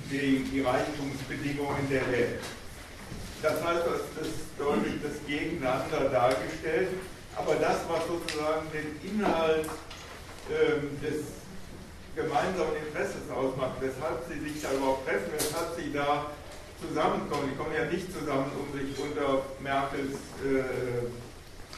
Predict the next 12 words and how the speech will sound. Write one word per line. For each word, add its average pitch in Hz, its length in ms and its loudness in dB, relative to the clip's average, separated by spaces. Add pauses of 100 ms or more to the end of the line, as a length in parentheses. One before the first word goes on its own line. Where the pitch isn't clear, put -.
Definition 143 800 0
der 127 420 2
Weltprobleme 135 960 0
zu 170 180 -6
stellen, 160 380 6
sondern 156 340 0
jeder 147 260 4
hat 139 60 2
da 139 60 0
seine 131 320 2
eigene 143 400 -2
Vorstellung. 151 680 0